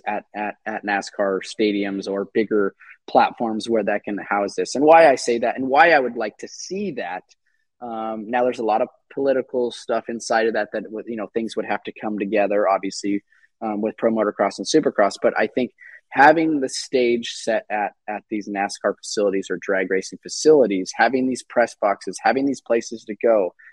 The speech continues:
I, this is the next step that we have to take to get into the next upper echelon of, of, you know, notoriety and,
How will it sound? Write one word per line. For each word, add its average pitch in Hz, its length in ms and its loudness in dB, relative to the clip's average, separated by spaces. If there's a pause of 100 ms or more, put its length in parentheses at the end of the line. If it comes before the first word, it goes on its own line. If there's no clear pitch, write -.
(100)
I, 117 140 2 (100)
this 151 280 4
is 165 120 0
the 160 120 2
next 127 500 -2
step 123 260 2 (120)
that 98 180 -6
we 123 320 -2 (100)
have 117 220 -4 (140)
to 107 140 -6
take 120 340 -2 (380)
to 135 260 2 (140)
get 156 260 4
into 139 460 -6
the 120 120 -6
next 110 560 -10 (260)
upper 123 420 -4
echelon 110 640 -6
of, 95 380 -6 (420)
of, 101 520 -2 (280)
you 110 140 -8
know, 98 60 -8
notoriety 107 720 4
and, 98 140 -8